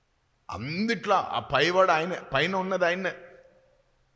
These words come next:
దేవునికి స్తోత్రం. హల్లెలూయా. నువ్వు తెలిసి తెలిసి చేసినా కూడా మళ్ళీ నీ దగ్గరికి వస్తున్నాడు ఆయన. నువ్వు తెలియక చేసినా నీ దగ్గరికి వచ్చాడు, తెలిసి చేస్తున్నా నీ దగ్గరికి వచ్చాడు.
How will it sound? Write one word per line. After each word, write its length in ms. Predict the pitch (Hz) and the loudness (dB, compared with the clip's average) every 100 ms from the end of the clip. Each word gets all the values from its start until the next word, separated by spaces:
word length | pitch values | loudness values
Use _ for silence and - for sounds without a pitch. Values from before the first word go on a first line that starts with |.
| _ _ | _ _
దేవునికి 320 | 104 156 170 165 | 0 2 2 -4
స్తోత్రం. 560 | - 165 185 175 147 | 0 0 2 -2 0
హల్లెలూయా. 600 | 104 139 170 175 175 165 170 - 127 | -2 -2 0 2 2 0 -2 -10 -6
నువ్వు 260 | 135 - | -6 -6
తెలిసి 440 | - 156 190 - 208 | 0 0 0 -2 -4
తెలిసి 480 | 165 190 208 214 - 180 | 0 0 0 -4 -2 0
చేసినా 380 | 214 214 240 | 0 2 2
కూడా 400 | 233 202 131 131 | 2 2 2 0
మళ్ళీ 320 | 151 120 160 196 | 0 0 2 0
నీ 100 | 175 | 2
దగ్గరికి 340 | 143 139 123 | 0 0 -4
వస్తున్నాడు 440 | 120 - 107 90 | -8 -8 -10 -8
ఆయన. 240 | 76 82 - - _ _ _ _ _ _ _ _ _ _ _ _ 156 | -10 -12 -16 -20 _ _ _ _ _ _ _ _ _ _ _ _ 2
నువ్వు 180 | 175 | 2
తెలియక 380 | 156 160 208 208 | 2 6 8 8
చేసినా 460 | 214 208 214 214 233 | 8 6 6 6 6
నీ 100 | 240 | 8
దగ్గరికి 340 | 226 220 196 | 8 8 6
వచ్చాడు, 540 | 185 - 135 117 165 180 - - | 2 4 2 4 2 2 -6 -2
తెలిసి 320 | 165 185 208 226 | 2 4 4 6
చేస్తున్నా 480 | 220 226 233 233 | 6 6 4 4
నీ 120 | 233 208 | 4 2
దగ్గరికి 340 | 175 175 156 | 2 0 2
వచ్చాడు. 520 | 151 147 127 143 165 | 0 2 2 4 2